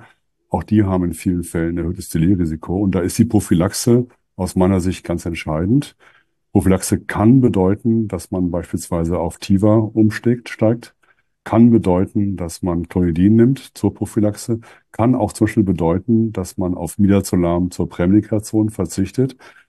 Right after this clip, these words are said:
Die Datenlage dazu ist nicht sehr überzeugend, aber es hat doch durchaus einige klinische Aspekte,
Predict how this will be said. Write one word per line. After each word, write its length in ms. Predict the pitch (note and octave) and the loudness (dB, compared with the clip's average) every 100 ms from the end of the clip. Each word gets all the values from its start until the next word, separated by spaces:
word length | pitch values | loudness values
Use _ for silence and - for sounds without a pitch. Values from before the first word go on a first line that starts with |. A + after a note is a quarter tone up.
| - | -6
Die 80 | E2 | 0
Datenlage 480 | F#2+ G#2+ A#2 A2+ G#2+ | 0 4 4 4 2
dazu 280 | G#2 - | 0 -2
ist 220 | B2 G2 G2 | -2 0 0
nicht 220 | A2 G#2+ | 0 0
sehr 180 | G#2+ G2+ | 0 0
überzeugend, 600 | F2+ E2 F#2+ F#2+ A2 G#2 | -2 -4 -2 -2 -2 -2
aber 180 | F#2 F#2 | -2 -2
es 160 | - | -4
hat 140 | G2 - | -6 -4
doch 200 | G2 - - - | -8 -8 -14 -6
durchaus 400 | F#2 F#2+ F#2+ - | -6 -2 -4 0
einige 320 | F#2+ G2 F#2+ | 2 4 2
klinische 540 | - G2 G2+ - F#2+ | 2 4 4 0 -4
Aspekte, 560 | F2 - F#2+ - G#2+ | -4 -8 -8 0 0